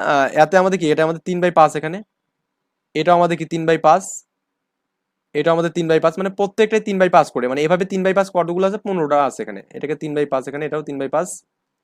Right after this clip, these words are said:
এভাবে আমাদের সবগুলো তিন by পাঁচ করে এখানে, ওকে। এটাও তিন by পাঁচ, এটাও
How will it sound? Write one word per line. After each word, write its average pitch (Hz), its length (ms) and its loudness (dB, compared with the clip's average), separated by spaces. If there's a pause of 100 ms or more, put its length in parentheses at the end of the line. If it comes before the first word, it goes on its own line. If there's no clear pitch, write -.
(580)
এভাবে 180 220 4
আমাদের 202 220 0
সবগুলো 190 240 0 (100)
তিন 190 160 -2
by 180 140 2
পাঁচ 143 180 4
করে 113 140 -6
এখানে, 113 200 -10
ওকে। 175 160 -8
এটাও 139 200 -2
তিন 147 120 -8
by 147 160 -2
পাঁচ, 165 160 0 (200)
এটাও 135 160 -6